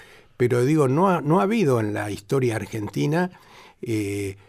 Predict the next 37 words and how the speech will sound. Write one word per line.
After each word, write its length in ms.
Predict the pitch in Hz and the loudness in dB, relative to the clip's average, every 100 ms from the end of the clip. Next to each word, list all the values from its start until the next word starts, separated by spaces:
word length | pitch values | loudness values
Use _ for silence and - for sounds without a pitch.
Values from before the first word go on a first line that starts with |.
| _ _ _ | _ _ _
un 280 | - 135 131 | -4 -2 0
liberalismo 720 | 131 127 123 127 156 156 156 | 4 4 4 2 2 2 2
que 100 | 139 | 2
uno 120 | 139 | 2
pueda 180 | 120 127 | 2 0
decir, 200 | 113 135 | 0 2
bueno, 240 | 123 123 | 2 2
sí, 300 | 120 180 110 - - _ | 0 2 0 -2 -20 _
concentraron 640 | - 117 135 127 208 190 | -2 0 2 2 4 6
el 100 | 156 | 6
poder 260 | 120 135 151 | 4 4 4
económico 560 | 131 135 151 190 170 | 4 4 4 4 4
porque 200 | 120 110 | 2 0
en 80 | 110 | 0
última 260 | 120 117 120 | 0 2 0
instancia, 540 | 107 131 139 156 113 | 0 0 0 0 0
bueno, 280 | 98 120 92 | 0 -2 -2
era 160 | 92 104 | -4 -6
el 120 | 95 | -6
gobierno 460 | 101 101 110 110 | -4 -2 -2 -4
de 80 | 101 | -4
los 100 | 101 | -6
más 180 | 104 104 | -4 -4
ricos, 480 | 117 110 - - - - - _ | -2 -4 -4 -10 -12 -20 -20 _
pero 300 | 123 113 101 | -4 -2 -2
mirá 320 | 101 120 151 | 0 0 0
cómo 420 | - 156 175 147 - - - | 2 2 4 2 0 -10 -16
se 240 | - 117 | -4 -4
preocuparon 800 | 120 117 107 117 113 139 160 131 | 0 -2 0 -2 2 2 4 2
por 360 | - 117 147 147 _ _ | 0 0 0 -2 _ _
el 220 | 107 101 | -10 -8
desarrollo 640 | 104 107 107 110 131 131 127 | -6 -6 -4 0 2 2 0
de 140 | 107 | 0
lo, 420 | 104 98 92 92 - - | -4 -6 -8 -10 -12 -12
las 220 | 104 104 | -10 -4
libertades 480 | 113 98 - 110 - | -4 -4 -6 -8 -8
políticas. 720 | - 175 196 - 98 - - | -4 -2 -2 -6 -14 -18 -20